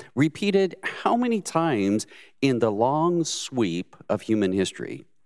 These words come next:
A people sore pressed by problems, insecure and troubled, conclude there is only one way out of this.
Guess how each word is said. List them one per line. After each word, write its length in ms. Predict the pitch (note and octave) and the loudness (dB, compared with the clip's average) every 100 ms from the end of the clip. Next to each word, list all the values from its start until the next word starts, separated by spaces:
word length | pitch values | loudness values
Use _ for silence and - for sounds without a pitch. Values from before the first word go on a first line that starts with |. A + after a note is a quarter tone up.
| _ _ _ _ _ - | _ _ _ _ _ -6
A 80 | B2+ | -6
people 580 | - E3 - C#2+ - - _ _ _ _ _ _ | 0 -2 0 -4 -4 -14 _ _ _ _ _ _
sore 500 | - - E3+ F#3 F#3+ | -12 0 2 2 0
pressed 480 | - D3 C3 C3 - | -2 0 0 -2 -4
by 200 | A#2 G#2+ | -2 -2
problems, 720 | - E2+ D#2 D2+ E2 G#2 - - | 0 -2 -2 -6 -4 -6 -8 0
insecure 680 | D#3+ G3+ G#3+ - C3 B2 B2+ | 0 2 -6 -2 0 2 2
and 180 | B2 A#2+ | 0 -2
troubled, 520 | - E2 F2+ F2+ G#2+ - - - | -2 -2 0 -4 -4 -14 -14 0
conclude 640 | E3+ - F3 E3 E3 C3+ - - - | 0 2 2 2 2 -2 -16 -18 -2
there 100 | C#3 | 0
is 100 | B2+ | 2
only 260 | C#3+ C3 G#2+ | 2 2 0
one 360 | A2 F#3+ A#3 | 2 2 2
way 260 | G#3+ F#3+ E3 | 0 0 0
out 200 | D3 C3+ | 0 0
of 100 | G2 | -2
this. 520 | E2+ - - - - | -6 -6 -10 -10 -14